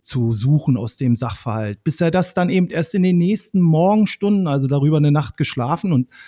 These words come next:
dann noch die ersten Reaktionen eben halt auch von anderen Triathlon-Profis, äh, zur Kenntnis genommen hat und dann wohl auch sich selbst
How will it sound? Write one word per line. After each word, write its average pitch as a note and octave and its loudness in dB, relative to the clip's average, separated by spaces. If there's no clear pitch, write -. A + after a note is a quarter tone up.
dann B2+ -4
noch C3+ -2
die B2 -4
ersten C#3+ 0
Reaktionen C#3+ 0
eben B2+ 2
halt C3 -4
auch - -8
von B2+ 0
anderen C#3+ 0
Triathlon-Profis, C#3+ 0
äh, C#3 -2
zur - -6
Kenntnis - -2
genommen D3+ 2
hat C#3+ -4
und A#2+ 0
dann C3 2
wohl C#3 0
auch C#3 -6
sich - -8
selbst D#3+ -4